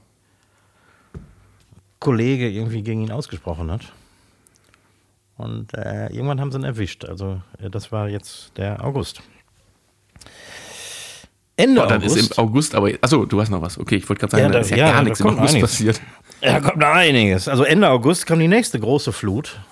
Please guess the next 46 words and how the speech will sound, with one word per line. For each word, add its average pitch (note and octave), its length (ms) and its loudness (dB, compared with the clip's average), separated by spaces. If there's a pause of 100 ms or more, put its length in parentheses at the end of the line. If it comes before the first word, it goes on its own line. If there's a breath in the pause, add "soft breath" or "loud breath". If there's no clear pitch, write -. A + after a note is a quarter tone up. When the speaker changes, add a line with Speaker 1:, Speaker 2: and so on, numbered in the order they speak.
Speaker 1:
in B2 320 -4
Bangladesch A#2+ 480 -2
nämlich, D2 440 -8
wo F#2 80 -8
irgendwie, F#2+ 400 -6
ich - 100 -18
glaub, F#2+ 260 -8
siebzig B2+ 440 -8
Prozent B2+ 360 -8
des A2+ 140 -8
Landes A2+ 500 -6 (260)
überschwemmt F2 520 -8
waren. D#2+ 220 -8 (2000 loud breath)
Speaker 2:
Hab C3+ 140 0
ich, - 240 -4
äh, - 160 -16 (460)
in C#3 120 2
einem D3+ 220 0
der D3 80 2
Jahresblöcke, C#3 640 0
äh, - 180 -6
hab B2 120 0
ich C#3 160 -6
nicht C#3 160 -4
mit G#2+ 160 0
reingenommen, D3+ 560 0 (1400)
weil A2+ 80 0
ich A#2 60 -4
dachte, C3 180 -2
ist A#2 140 -4
nicht A#2+ 100 0
so G#2 140 -4
wichtig. F3 320 -6
Aber A2 80 0
jetzt, B2+ 180 -4
wo B2 40 2
du A2 80 4
es G2+ 100 -4
sagst, C3+ 320 -2
weißt A#2+ 160 -2
du, - 20 -4
was A#2+ 160 -4
total D3 380 -2
wichtig C3+ 280 -4
an A2+ 80 -2
dieser A2 300 -2